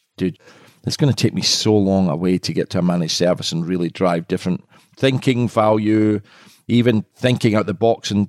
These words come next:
sitting with the L one guys and trying to conclude the tickets at that level." I still think we've got a long way to go, Dave. I don't know if that resonates with you at West Monroe and what you see.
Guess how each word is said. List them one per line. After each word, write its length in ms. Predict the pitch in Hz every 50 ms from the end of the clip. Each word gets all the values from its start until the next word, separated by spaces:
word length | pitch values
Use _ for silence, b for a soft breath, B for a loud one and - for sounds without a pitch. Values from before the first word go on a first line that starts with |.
| - _
sitting 380 | - - - 123 117 120 120 113
with 100 | 104 101
the 120 | 98 101 104
L 200 | 110 107 107 104
one 240 | 104 107 113 117 110
guys 400 | - 101 90 95 101 101 95 -
and 140 | 101 98
trying 240 | - - 104 101 104
to 100 | 104 92 - _
conclude 420 | - 107 90 87 - - 120 117 98
the 80 | - 98
tickets 400 | - 113 104 - 113 - - 95
at 60 | 85
that 240 | 92 101 117 - 90
level." 500 | 95 95 92 87 95 92 90 95 101 b b b b b b b b b b -
I 60 | 131
still 180 | - - 202
think 160 | 180 180 180 139
we've 100 | 131 110
got 120 | 131 -
a 40 | 101
long 260 | 113 110 113 110 104
way 100 | 104 101
to 140 | 101 - 80
go, 180 | - 85 87
Dave. 340 | 90 - - 65 - - - _ _ _
I 60 | - 101
don't 120 | - 135
know 40 | 135
if 60 | -
that 200 | - 113 95 - -
resonates 580 | 98 98 101 101 92 101 98 92 76 - -
with 180 | - 90 - -
you 200 | 95 92 92 90
at 40 | 80 - _ _ _
West 320 | - 90 95 101 - - -
Monroe 380 | 90 87 85 85 78 69 - b b b b b b b b b b _
and 120 | - 90
what 120 | 90 80 -
you 60 | -
see. 260 | - - 90 90 85